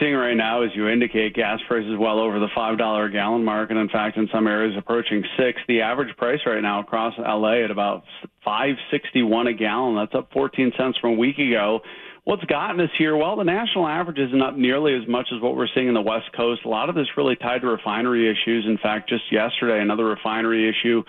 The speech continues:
uh, that developed at Chevron's El Segundo refinery. And, y-, you know, it's been a, a hard summer for refineries. That is, they've had,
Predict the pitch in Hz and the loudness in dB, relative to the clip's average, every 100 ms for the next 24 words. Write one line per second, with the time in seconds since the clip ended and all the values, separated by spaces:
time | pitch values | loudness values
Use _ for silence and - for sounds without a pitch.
0 | - - - - - 110 110 110 113 - | -10 -16 -16 -8 -2 0 0 0 -2 -2
1 | 117 113 113 110 110 110 - 110 - 120 | -2 0 -2 0 0 -2 -6 -6 0 0
2 | 110 113 113 113 107 - 101 113 117 113 | 0 -2 0 -2 -2 -6 -2 2 2 2
3 | 107 - 104 104 110 113 110 95 - - | 0 -2 -2 0 0 0 0 -4 -10 -16
4 | - - - 170 185 147 143 - 185 160 | -18 -8 -4 0 2 2 0 -2 -2 0
5 | 113 - 135 - 139 131 131 127 117 113 | -4 -6 -8 -4 -2 -2 -4 -4 -2 -2
6 | - 110 104 117 110 113 107 104 98 110 | -2 -2 0 -2 0 0 0 -2 0 0
7 | 107 110 113 110 113 110 104 | 2 0 0 0 0 -2 -4